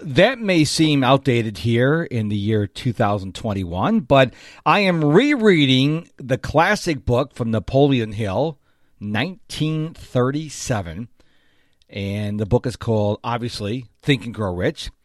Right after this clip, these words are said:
And in the book, he talks about, he tells the story of a reverend who needed a million dollars, and he titled the subsection, Napoleon Hill titled the subsection, What I Would Do with One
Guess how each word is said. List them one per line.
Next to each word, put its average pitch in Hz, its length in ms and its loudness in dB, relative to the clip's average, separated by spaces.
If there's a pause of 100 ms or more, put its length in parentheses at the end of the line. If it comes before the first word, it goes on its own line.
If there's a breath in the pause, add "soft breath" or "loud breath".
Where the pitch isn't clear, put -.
(320 soft breath)
And 143 140 2
in 294 120 4
the 330 60 2
book, 202 280 4
he 160 80 -4
talks 185 400 0
about, 131 420 6
he 131 140 -2
tells 175 260 2
the 139 80 -6
story 156 340 4
of 117 120 0
a 113 40 -2
reverend 107 500 2 (400 soft breath)
who 127 300 2
needed 135 320 0
a 123 60 -4
million 117 300 0
dollars, 98 580 -2
and 120 380 -4
he 120 120 -4
titled 220 580 2
the 131 100 -4
subsection, 120 720 0
Napoleon 131 560 0
Hill 110 400 0 (360 soft breath)
titled 156 500 4
the 120 100 -2
subsection, 110 800 -2 (240 soft breath)
What 165 320 4
I 196 100 0
Would 151 240 -2
Do 139 340 4
with 120 500 0
One 131 520 0